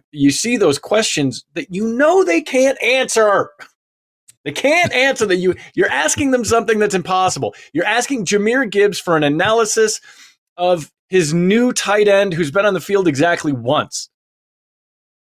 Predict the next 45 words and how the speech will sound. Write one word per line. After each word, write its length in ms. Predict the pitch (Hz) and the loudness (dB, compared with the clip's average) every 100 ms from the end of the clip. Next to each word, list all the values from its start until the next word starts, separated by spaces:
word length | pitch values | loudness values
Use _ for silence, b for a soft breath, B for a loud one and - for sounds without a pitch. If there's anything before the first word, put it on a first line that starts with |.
| _ | _
What 180 | 427 453 | -4 0
the 60 | 427 403 | 2 2
hell 200 | 349 381 | 2 2
does 160 | 349 | 2
he 180 | 302 339 | 2 0
know 220 | 339 349 | 2 2
about 280 | 339 330 311 | 2 0 0
his, 200 | 330 - _ | 0 -6 _
about 400 | 285 240 277 285 | -10 -6 -4 -2
breaking 300 | 294 311 320 | 0 -2 0
down 220 | 294 285 285 | 0 0 0
tight 240 | 262 285 | 0 2
ends? 280 | 285 294 240 | 2 2 2
He's 100 | 240 | 0
a 60 | |
running 380 | 220 269 285 277 | 0 0 0 0
back. 460 | 247 233 196 - - _ _ _ | 0 0 0 -4 -14 _ _ _
Like, 180 | 190 185 | -8 -6
it, 140 | 214 220 | -12 -10
it 160 | 220 180 | -10 -4
just 240 | 240 - | -4 -2
one 140 | 220 247 | -4 0
of 60 | |
those, 200 | 226 208 | 0 0
like, 180 | 208 180 _ | -4 -6 _
he 140 | 190 | -6
had 100 | 220 | -6
to 60 | 202 | -4
just 220 | 214 - | -4 0
sit 200 | 247 269 | -2 0
there 160 | 226 180 | 0 0
and 160 | 151 | -2
blink 400 | 147 220 247 - | -2 0 0 0
and 200 | 160 147 | -4 -4
go, 240 | - 170 160 B B _ _ _ | 0 2 0 B B _ _ _
"Um, 580 | - 185 190 190 190 156 | -6 -2 0 -2 -4 -10
yeah, 400 | 196 208 247 208 | -6 0 2 2
it's, 180 | 156 - | 0 -4
I 160 | - 160 | -10 -8
mean, 160 | 160 | -4
he's 160 | 156 135 | -4 -6
a 60 | 139 | -10
teammate. 520 | 214 214 202 165 - - 147 - _ _ _ 160 | -6 -2 2 2 0 -6 -18 -18 _ _ _ -4
Looks 200 | 196 - | -4 -2
good, 500 | 214 226 202 131 | 2 4 4 0